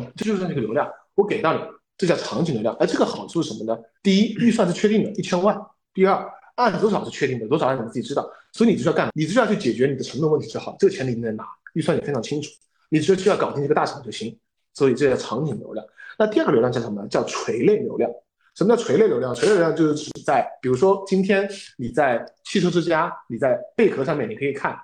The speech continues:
它里面有个法律咨询、法律咨询的这个单独的板块，包括我们之前在钉钉做的。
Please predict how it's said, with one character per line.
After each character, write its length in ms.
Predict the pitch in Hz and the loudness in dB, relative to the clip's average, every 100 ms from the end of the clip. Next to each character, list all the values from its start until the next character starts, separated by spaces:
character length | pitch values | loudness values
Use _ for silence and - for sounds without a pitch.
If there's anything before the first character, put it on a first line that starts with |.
| _ _ | _ _
它 140 | - | -4
里 80 | 196 120 | -2 0
面 80 | |
有 120 | 143 107 | -2 0
个 280 | 135 120 | 2 0
法 160 | - 110 | 0 -6
律 100 | 110 | -6
咨 100 | 127 | -6
询、 200 | 190 110 113 _ _ | -8 -10 -18 _ _
法 180 | - 104 | -6 -4
律 120 | 131 | -6
咨 160 | 120 143 | -4 -8
询 200 | - 123 | -8 -6
的 100 | 123 | -2
这 140 | 127 | -2
个 200 | 117 110 - _ - - | 0 -2 -4 _ -8 -2
单 180 | 202 | 0
独 60 | 208 | 2
的 80 | 151 | 0
板 180 | 107 - | -2 -6
块， 140 | 117 | -4
包 240 | - 226 | 2 2
括 100 | - | 4
我 60 | 147 | 0
们 80 | - | 0
之 100 | 170 | -2
前 140 | 143 | 0
在 100 | 147 | 0
钉 160 | 151 170 | 2 2
钉 180 | 180 196 | 2 4
做 160 | 156 | 4
的。 80 | 110 | 2